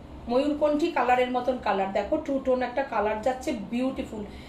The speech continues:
মানে tissue পরছো না, টিস্যুটা বোঝা যাবে। এই প্রাইসটা একটু বলো না গো।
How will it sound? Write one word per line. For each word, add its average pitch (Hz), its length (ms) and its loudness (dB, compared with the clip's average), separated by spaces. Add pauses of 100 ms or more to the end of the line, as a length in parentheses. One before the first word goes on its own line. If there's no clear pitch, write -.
(200)
মানে 339 280 2
tissue 381 540 2
পরছো 320 400 4
না, 415 280 2
টিস্যুটা 311 340 0
বোঝা 240 260 2
যাবে। 208 300 0 (360)
এই 320 120 2
প্রাইসটা 247 440 -2
একটু 294 160 -4
বলো 262 200 -4
না 254 140 -4
গো। 294 160 -2